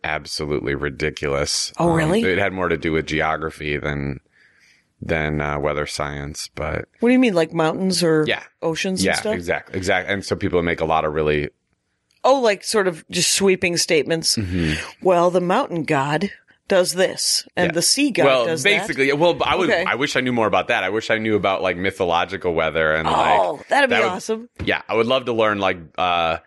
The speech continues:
Speaker 2: I will
Speaker 1: I-,
Speaker 2: look
Speaker 1: Iron
Speaker 2: up a
Speaker 1: Age
Speaker 2: book.
Speaker 1: weather.
Speaker 2: If I, oh, I, I will look up a book, and if I find one. Matter of fact, Rangers out there,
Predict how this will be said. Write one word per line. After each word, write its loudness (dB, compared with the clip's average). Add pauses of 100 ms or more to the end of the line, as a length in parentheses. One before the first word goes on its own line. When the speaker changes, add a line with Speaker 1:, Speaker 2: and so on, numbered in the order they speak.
(260)
Speaker 2:
I 2
will 2
Speaker 1:
I-, 0
Speaker 2:
look 2
Speaker 1:
Iron 2
Speaker 2:
up 2
a 2
Speaker 1:
Age -2
Speaker 2:
book. 4
Speaker 1:
weather. 0 (380)
Speaker 2:
If 0
I, 2
oh, -2
I, 0
I 2
will 2
look 2
up 0
a 4
book, 2
and 2
if 0
I 4
find 2
one. 4 (420)
Matter 6
of -2
fact, 0
Rangers 2
out 2
there, 2